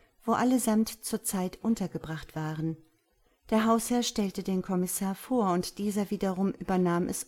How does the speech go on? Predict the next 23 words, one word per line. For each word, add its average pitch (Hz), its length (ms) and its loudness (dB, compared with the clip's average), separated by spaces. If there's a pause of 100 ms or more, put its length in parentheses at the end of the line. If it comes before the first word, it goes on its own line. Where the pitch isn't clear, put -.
Rogers 165 420 -4
bekannt 151 380 -6
zu - 120 -4
machen. 147 420 -4 (1120)
„Meine 226 440 10
Herrschaften“, 160 840 4 (380)
begann 190 400 2
dann 175 180 2
Ripkes, - 680 -4 (480)
„ich - 260 4
weiß, 277 280 8
es 220 100 -2
ist - 180 -4
spät 240 400 6
und 170 140 2
viele 214 340 4
werden 165 320 6
müde 202 340 6
und 165 160 0
erschöpft - 500 -4
sein, 143 360 -2
aber 170 240 2
dennoch, 202 440 4